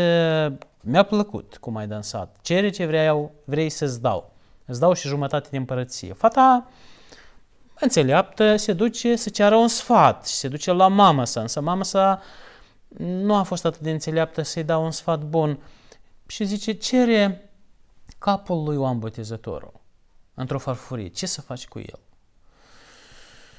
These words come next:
Și astfel Ioan își pierde viața, se încheie misiunea lui de a pregăti un popor aici pe pământ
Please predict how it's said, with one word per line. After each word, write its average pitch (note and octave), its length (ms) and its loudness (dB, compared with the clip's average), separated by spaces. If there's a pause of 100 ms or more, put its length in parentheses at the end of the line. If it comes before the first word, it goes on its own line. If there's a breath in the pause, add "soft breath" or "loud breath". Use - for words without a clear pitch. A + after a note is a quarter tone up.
(1040 loud breath)
Și - 140 -2
astfel G#3+ 480 2
Ioan F#3 260 0
își G3 180 -4
pierde D#3 640 -2
viața, B2+ 500 -4
se F3 180 -6
încheie F#3 360 -2
misiunea D3+ 540 -4
lui A2 440 -6
de C3+ 80 -4
a B2 60 0
pregăti B2+ 380 -6
un C3+ 140 -4
popor B2 360 -8
aici A#2+ 280 -10
pe - 100 -14
pământ D3+ 600 -12